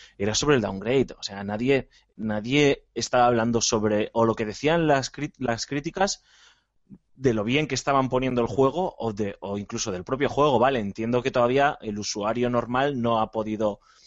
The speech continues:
echarle el guante al juego, ¿no? Pero, eh, es-, eh, me, me parecía un debate estéril, pero es un debate que también ha alimentado esta industria, porque hacia, eh, y hacia donde nos lleva este debate, en mi opinión, es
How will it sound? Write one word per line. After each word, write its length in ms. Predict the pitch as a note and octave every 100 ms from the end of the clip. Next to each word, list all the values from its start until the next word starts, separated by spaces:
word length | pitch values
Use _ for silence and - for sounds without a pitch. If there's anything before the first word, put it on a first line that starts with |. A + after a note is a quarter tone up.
| _ _ -
echarle 840 | A2 - A2+ G2+ G#2 G2+ G2 G2
el 80 | G2
guante 360 | G2 A#2+ A2+ F#2+
al 80 | F#2
juego, 320 | D3 D#3+ G#2
¿no? 180 | C3 -
Pero, 300 | G#2+ G2+ - - _ _ _ _ _ _ _
eh, 320 | C3 A2+ A2 -
es-, 260 | A#2 - _ G2
eh, 320 | G#1 - -
me, 180 | B2+ G#2+
me 140 | A#2+
parecía 320 | A2 A2 C#3
un 80 | F3
debate 260 | D3+ F3 C#3+
estéril, 480 | - E3 E3 G#2
pero 320 | - G#2+ G2+ - _ - _ _ _ _ _ _ _ _ - -
es 180 | A2+
un 120 | D3+ F3+
debate 360 | D3+ B2+ D#3+
que 120 | D3+
también 320 | A#2 G2+ A2+ D3
ha 20 |
alimentado 440 | D#3 C3+ A2+ A#2
esta 180 | C3+ C3
industria, 520 | G#2+ C3 - A#2+ G2+
porque 460 | - G#2 G2+ F#2+ - _ _ _ _ -
hacia, 560 | A#2 A#2 G#2+ G2 G2+ -
eh, 420 | A2+ G#2 G2+ G2+ -
y 320 | G#2 G#2 -
hacia 320 | G2 F#2+ G2+
donde 240 | F#2 G2 F#2+
nos 180 | F#2
lleva 200 | G#2+ A#2+
este 180 | D#3+ E3
debate, 300 | C3+ B2+ B2+
en 80 | C3
mi 80 | B2+
opinión, 420 | A#2 A#2 B2 C3+
es 260 | B2+ D#3